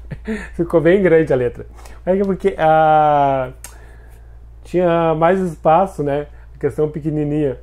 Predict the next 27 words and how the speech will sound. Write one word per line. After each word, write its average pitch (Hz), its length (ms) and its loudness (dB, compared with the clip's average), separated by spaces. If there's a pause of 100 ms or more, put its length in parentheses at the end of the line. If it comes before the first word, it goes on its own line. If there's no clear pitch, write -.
(920)
Bom, 185 220 2
pessoal, 123 420 -4
vamos 170 640 4
corrigir. 220 500 2
A 120 80 -2
relação 180 560 2
errada 175 1040 2
entre 143 320 -2
verbo 165 560 0
e 143 140 2
substantivo 131 1080 -6
é. 131 200 -2 (220)
E 226 80 -4
aqui 262 280 0
tinha 302 180 -6
uma 302 140 0
série 247 880 0
de 165 160 -4
coisas 180 640 2
que 170 100 -2
o - 20 2
aluno 170 220 0
poderia 143 380 0
fazer 190 400 0
pra 214 180 2
chegar 202 640 2
até 170 560 0